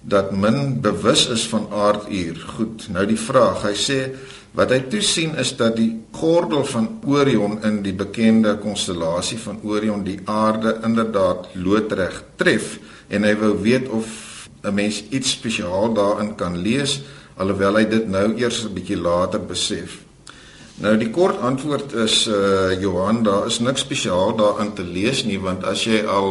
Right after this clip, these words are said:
langer ure in die nag na dieselfde konstellasie gesit en tuur het, dan sal jy besef dat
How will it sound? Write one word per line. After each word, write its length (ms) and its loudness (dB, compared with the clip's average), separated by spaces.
langer 440 0
ure 560 0
in 80 -4
die 120 -2
nag 300 -2
na 80 0
dieselfde 420 0
konstellasie 960 -2
gesit 420 -10
en 200 -10
tuur 240 2
het, 120 0
dan 140 -2
sal 140 -4
jy 120 -4
besef 440 -4
dat 160 -4